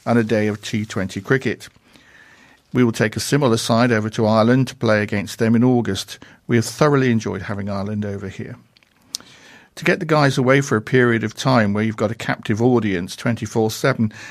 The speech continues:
is invaluable, so to have them all for a week and play four good games of cricket is quite exciting. We will be based in and around Dublin and Malahide. Be a great experience for the lads.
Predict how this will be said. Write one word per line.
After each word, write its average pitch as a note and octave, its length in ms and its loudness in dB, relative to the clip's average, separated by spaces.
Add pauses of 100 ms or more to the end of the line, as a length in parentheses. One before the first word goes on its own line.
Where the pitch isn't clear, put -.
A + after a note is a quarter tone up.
(160)
is B2+ 120 -2
invaluable, B2 680 0
so - 160 -8
to A2 100 -10
have C#3 240 -4
them B2 140 0
all D3 120 4
for G#2+ 200 -4
a G#2 40 -2
week D#3 400 -6
and A2+ 140 -4
play B2 220 -2
four B2 340 0
good B2 220 -2
games G#2+ 320 0
of G#2+ 40 -18
cricket C#3+ 300 -6
is A#2 140 -14
quite G2+ 240 -10
exciting. G2 640 -10 (580)
We G#2+ 100 2
will G#2 120 2
be G#2 120 -2
based A#2+ 440 0
in A#2+ 160 4
and A2 100 2
around G#2+ 360 0
Dublin C3 380 2
and C3 140 -4
Malahide. G2+ 640 -4
Be A2 80 -10
a G#2+ 60 -10
great A#2 280 -2
experience A#2 640 0
for A#2 120 -4
the A#2 100 0
lads. A#2+ 640 -2